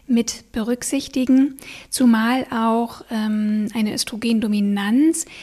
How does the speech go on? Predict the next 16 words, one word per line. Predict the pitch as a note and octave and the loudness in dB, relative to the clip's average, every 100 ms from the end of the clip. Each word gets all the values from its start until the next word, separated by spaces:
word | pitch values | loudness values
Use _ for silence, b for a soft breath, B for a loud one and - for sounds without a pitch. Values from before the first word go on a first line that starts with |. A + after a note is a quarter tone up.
| B | B
immer | C4 C4 | 2 2
dafür | C4 B3+ B3 | 2 -2 -2
sorgt, | A3 A#3+ B3 - | 0 0 0 -4
dass | A3+ | -10
das | - A3+ - - _ _ _ _ - | -6 -4 -4 -6 _ _ _ _ -2
Gegenspielerhormon, | B3 C#4+ C#4 C4+ A3+ G#3+ G#3 G3+ G3+ | 2 4 2 0 -2 0 0 0 0
das | G#3 G3+ | -2 -4
Progesteron, | - A3+ A3 A#3 G#3 A#3 B3 B3 A3 B B B B | -6 -4 -4 -4 -4 2 4 4 2 B B B B
eben | B3 A#3 | 2 6
nicht | B3 - | 4 2
ausreichend | - B3+ - A#3+ - G#3+ C4 | 0 0 -2 -4 0 -2 2
wirkt | A#3+ C4+ C4+ | 4 4 2
oder | A3 A3 | -2 0
im | B3+ G#3+ | 2 2
Mangel | G#3+ A3 A3+ G3 | 4 4 2 0
ist. | - A3 - | -6 -10 -10